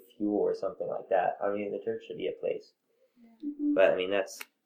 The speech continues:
Speaker 1: a whole other aspect of hospitalities. And it sort of goes into this next concern. Where are the boundaries for hospitalities?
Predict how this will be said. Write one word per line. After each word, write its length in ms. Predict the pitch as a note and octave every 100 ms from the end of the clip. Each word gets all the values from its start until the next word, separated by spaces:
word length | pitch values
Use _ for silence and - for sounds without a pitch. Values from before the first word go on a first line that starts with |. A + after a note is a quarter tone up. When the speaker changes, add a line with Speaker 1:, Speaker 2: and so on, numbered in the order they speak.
| _
Speaker 1:
a 60 | F#2+
whole 160 | F#2 F2+
other 180 | F#2 F#2+
aspect 460 | E2+ - - -
of 60 | -
hospitalities. 840 | - - - F2 F2 - - - _ _ _ -
And 100 | F#2+
it 80 | F#2+
sort 180 | D3+ D3
of 120 | C#3+ - _ _ _ G#2+
goes 440 | G#2+ G2+ G2 - _ _ _ _
into 260 | - F#2+ F#2
this 220 | F2+ F#2
next 260 | G#2+ G#2 - _ _ -
concern. 440 | - - - - - _ _ _ _ _ - - _ _ _
Where 380 | - A2+ B2 -
are 100 | G2
the 140 | F#2
boundaries 540 | F2+ F#2 F2+ - - -
for 120 | E2+
hospitalities? 880 | F2+ - - - - A#1+ D#2 -